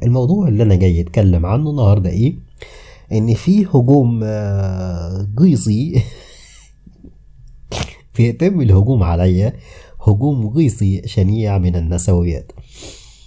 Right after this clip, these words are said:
فجالي التعليق بصراحة أنا، آه، يعني م-، مت على نفسي من الضحك بسببه.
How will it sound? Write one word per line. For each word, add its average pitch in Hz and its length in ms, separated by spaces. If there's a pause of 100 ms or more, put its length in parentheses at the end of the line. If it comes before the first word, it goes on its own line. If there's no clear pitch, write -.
(200)
فجالي 135 760
التعليق 110 580
بصراحة 107 540
أنا، 131 500 (500)
آه، 104 40
يعني 98 840
م-، 113 400
مت 143 180
على 110 120
نفسي 131 180
من 123 60
الضحك 110 340
بسببه. 90 460